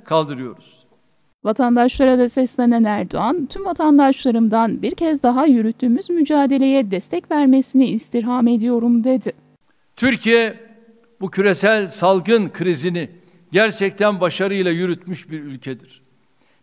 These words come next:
Speaker 1: Biraz daha sabrederek, biraz daha fedakarlık yaparak bu musibeti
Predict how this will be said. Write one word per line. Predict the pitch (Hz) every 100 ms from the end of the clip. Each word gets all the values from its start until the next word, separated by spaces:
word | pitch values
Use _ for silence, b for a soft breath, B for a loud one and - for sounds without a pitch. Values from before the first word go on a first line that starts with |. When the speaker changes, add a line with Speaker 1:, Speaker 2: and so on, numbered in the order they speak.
| 202
Speaker 1:
Biraz | 240 220 180
daha | 202 180
sabrederek, | 190 196 185 175 170 175 170 - - b b b 175
biraz | 240 262 202
daha | 220 220
fedakarlık | 208 202 196 185 185 190 180
yaparak | 180 147 156 156 - _ b b b 175
bu | 240
musibeti | 214 147 202 190 190 - 220 208 -